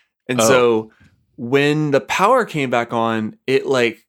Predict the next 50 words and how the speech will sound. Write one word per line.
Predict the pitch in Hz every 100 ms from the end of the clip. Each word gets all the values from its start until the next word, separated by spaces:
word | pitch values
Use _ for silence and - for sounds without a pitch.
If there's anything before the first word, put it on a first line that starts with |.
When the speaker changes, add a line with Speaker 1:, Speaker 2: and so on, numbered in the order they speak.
| -
Speaker 1:
caused | - 135 143 156 143
an | 131
electrical | 110 123 - - 107
fire | - 95 92 - -
'cause | 120
Speaker 2:
And | 127
Speaker 1:
something | 139 143 135 120 104 - _ -
Speaker 2:
they | 110
said | 117 170
it | 156
was | 113
a |
compu-, | 92 131
Speaker 1:
burst | 131 113 -
or | 113
Speaker 2:
a |
com-, | 117
Speaker 1:
died | 104 107 98
or | 113
Speaker 2:
a |
Speaker 1:
something. | - 110
Speaker 2:
computer | - 160 160
caught | 101 98 92
fire. | - 92 87 95 95 _ _ _ _ _ _ _ _ _ _ _ _ _
And | 107 110
then | 110
Speaker 1:
And |
so | 131 165
Speaker 2:
it, |
Speaker 1:
it | 202
started | - 220 185
Speaker 2:
and | 160
then |
Speaker 1:
a, | 147
Speaker 2:
it, |
Speaker 1:
a | 151
legit | 147 139 120 170 -
fire. | 139 127 85 -
Speaker 2:
and | 131 127
then | 135
it | 131 120
sucked | - 131 - -
the | 117
smoke | - - 127 127 -
into | - 120 117 110 117
the | 101
<laughs> |
H | 110 127 -
vac | 110 98 -
system | - 139 - - 127 120 101